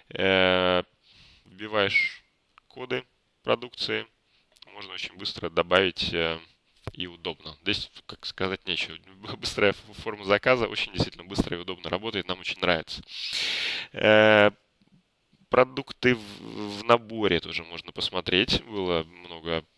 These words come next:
комментариев и предложений по этому поводу. Сейчас появилась у нас кнопочка, э, ну, в случае, если это набор, да, появилась кнопочка «Раскрыть и посмотреть компоненты набора». Вот как система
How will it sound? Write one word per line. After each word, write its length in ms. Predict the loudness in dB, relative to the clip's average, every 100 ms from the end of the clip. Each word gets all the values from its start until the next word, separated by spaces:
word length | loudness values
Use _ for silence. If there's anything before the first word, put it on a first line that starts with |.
| -12
комментариев 600 | -12 -10 0 2 2 0
и 60 |
предложений 560 | -4 -4 -4 -2 -4 -4
по 80 | 0
этому 280 | 0 -2 -12
поводу. 280 | -12 -10
Сейчас 240 | -6 -4 -4
появилась 340 | -4 -6 -6
у 40 | -8
нас 120 | -14
кнопочка, 600 | -12 -8 -6 2 4 4 -4 -14 -14 -12 -8 -8 -8 -12
э, 460 | -2 4 6 6 4 0
ну, 100 | -16
в 60 | -14
случае, 340 | -6 0 0
если 160 | 2 0
это 100 | 0
набор, 440 | -2 -2 -6 0
да, 140 | 2
появилась 260 | 2 0 -2
кнопочка 560 | -6 -8 -4 4 6 6
«Раскрыть 580 | 4 2 0 -2 -2
и 40 | -6
посмотреть 520 | -4 -6 0 0 0
компоненты 500 | -2 -4 -4 -6 -6
набора». 480 | -6 -6 -4 -2 -2
Вот 160 | -4
как 160 | -10 -8
система 400 | -6 -6 -8